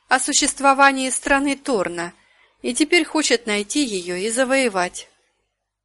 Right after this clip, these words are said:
«Вот как?» встревожился Гуд. «Но ведь это только сон, дорогая Каринушка».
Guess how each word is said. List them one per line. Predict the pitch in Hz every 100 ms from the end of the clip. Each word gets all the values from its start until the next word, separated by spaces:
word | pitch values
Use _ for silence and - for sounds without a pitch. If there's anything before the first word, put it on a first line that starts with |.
| _
«Вот | - 185 247 -
как?» | - 311 - - _
встревожился | - - 226 226 196 185 196 - 220
Гуд. | 208 202 - - _ _ _ _ _ _
«Но | 190
ведь | 185 190
это | 240 254
только | 247 262 247 277
сон, | - - 320 240 185
дорогая | 185 202 208 277 214
Каринушка». | - 220 247 202 180 - 185 180